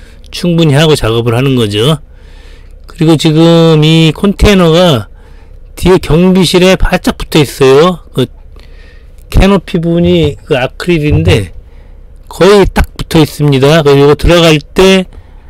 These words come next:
수평을 잡고 잘 들어가야지 수평이 틀려지잖아요. 올라가면서 잘못해서 이 컨테이너를 밀게 되면은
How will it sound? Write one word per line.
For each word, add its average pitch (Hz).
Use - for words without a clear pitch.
수평을 190
잡고 143
잘 151
들어가야지 151
수평이 -
틀려지잖아요. 165
올라가면서 120
잘못해서 165
이 156
컨테이너를 170
밀게 139
되면은 135